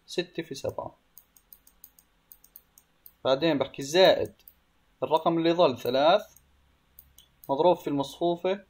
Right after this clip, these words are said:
اللي ظلت اللي هي أربعة في ثمانية ناقص خمسة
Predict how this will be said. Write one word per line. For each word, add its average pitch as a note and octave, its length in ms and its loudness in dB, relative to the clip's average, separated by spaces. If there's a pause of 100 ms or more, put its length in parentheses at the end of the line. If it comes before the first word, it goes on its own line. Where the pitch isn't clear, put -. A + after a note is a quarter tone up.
(440)
اللي D#3+ 200 -2
ظلت C3 380 0
اللي B2+ 180 -6
هي C3+ 100 -4
أربعة D3+ 320 0
في - 180 -8
ثمانية F#3+ 440 -12 (1500)
ناقص D#3+ 480 -4
خمسة D3 540 -10